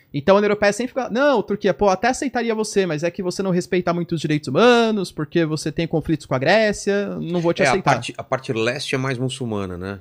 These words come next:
Speaker 1: Sim, exatamente. A Tu-, tanto a Turquia quanto a Rússia são países bicontinentais, né? São
Speaker 2: É.
Speaker 1: países que pertencem a dois continentes, né?
Speaker 2: Ásia e Europa, né?
Speaker 1: Exatamente.
Speaker 2: É, é, a parte europeia é bem pequena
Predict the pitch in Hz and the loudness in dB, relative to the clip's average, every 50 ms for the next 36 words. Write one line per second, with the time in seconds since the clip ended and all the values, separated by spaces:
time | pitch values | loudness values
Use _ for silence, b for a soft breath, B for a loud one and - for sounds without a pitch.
0 | - - - - 170 160 143 131 131 127 139 135 - 170 156 135 117 - - - | -14 -14 -8 -6 -4 -2 0 0 0 -2 -2 -4 -4 -4 -4 -4 -4 -6 -10 -14
1 | - - b b b b b b - - - - - - - - 311 339 - - | -16 -18 b b b b b b -2 -2 -2 -4 -8 -2 0 2 2 2 0 0
2 | - 226 - 220 202 - 208 190 - 175 131 185 202 - 233 - 220 208 - 196 | -2 0 0 0 0 0 0 0 0 2 2 2 0 -2 -4 -4 -4 -2 0 0
3 | 185 202 185 170 170 156 147 180 185 - 202 180 - 185 175 160 - 143 135 123 | 0 0 -2 -4 -6 -6 -6 -6 -4 -4 -6 -6 -6 -6 -8 -4 -2 -2 -2 0
4 | 117 127 131 127 - - 131 - 151 139 135 - - 156 - - 151 143 - 147 | -2 -4 -6 -8 -8 -6 -4 -2 -2 -2 -2 -2 -4 -6 -6 -6 -6 -4 -4 -4
5 | 147 139 - 151 143 139 147 143 - - 147 143 - 165 139 123 117 - 92 98 | -4 -4 -6 -6 -6 -4 -4 -4 -6 -8 -10 -8 -6 -4 -4 -4 -4 -4 -4 -4
6 | 107 101 101 101 110 110 104 104 104 104 104 107 104 104 92 90 87 85 - - | -4 -4 -4 -4 -4 -2 -2 -2 -4 -4 -4 -2 -2 -2 -4 -4 -6 -6 -8 -12
7 | 80 78 82 - 123 127 120 - 151 151 139 113 113 - - - - - _ _ | -16 -10 -8 -4 -4 -4 -4 -4 -4 -6 -6 -6 -8 -10 -14 -16 -18 -20 _ _
8 | _ _ _ _ _ _ _ _ - 104 82 - 107 107 - - 139 135 - 135 | _ _ _ _ _ _ _ _ -12 -10 -8 -6 -6 -6 -6 -6 -8 -6 -4 -4
9 | 131 117 - - 95 95 90 107 110 110 110 - 117 110 113 123 127 131 143 135 | -4 -4 -6 -10 -16 -10 -8 -6 -4 -4 -4 -4 -4 -4 -4 -4 -6 -6 -10 -12
10 | - - 117 110 104 95 87 80 | -10 -8 -6 -6 -6 -8 -12 -16